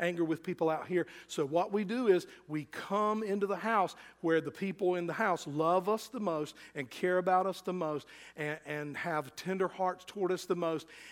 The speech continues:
and they're the most vulnerable, and there really isn't anything they can do about it. So we come home and we dump all that stuff on them. And I'm gonna tell you something. Kids who grow up in that, they also grow up and mature to act it out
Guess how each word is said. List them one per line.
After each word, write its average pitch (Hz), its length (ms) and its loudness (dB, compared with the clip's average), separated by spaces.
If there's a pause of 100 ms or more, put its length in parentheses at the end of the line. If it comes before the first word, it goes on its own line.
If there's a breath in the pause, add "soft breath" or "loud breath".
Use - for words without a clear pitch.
and 143 200 -4
they're 160 180 4
the 185 80 2
most 196 280 2
vulnerable, 165 760 2
and 151 100 -2
there 147 100 -2
really 170 240 4
isn't 180 120 0
anything 185 360 0
they 185 100 2
can 190 100 -2
do 180 200 2
about 156 320 0
it. 151 100 -6 (200 loud breath)
So 147 140 -4
we 165 160 0
come 196 280 -4
home 160 280 -4
and 135 100 -8
we 185 140 -4
dump 156 420 -6
all 147 220 -4
that 160 180 -8
stuff - 380 -4
on 147 140 -6
them. 143 200 -4
And 135 80 -10
I'm 147 80 -8
gonna 175 120 -8
tell 208 140 -4
you 180 80 -6
something. 135 380 -12 (360 loud breath)
Kids 202 460 2
who 175 140 -4
grow 170 500 2
up 202 240 2
in 214 160 0
that, 226 360 0 (320 loud breath)
they 131 160 -6 (100)
also 165 720 0 (560 loud breath)
grow 160 400 2
up 170 320 2
and 143 160 -8
mature 156 440 -6
to - 160 -10 (140)
act 135 360 -12
it 147 140 -6
out 143 260 -8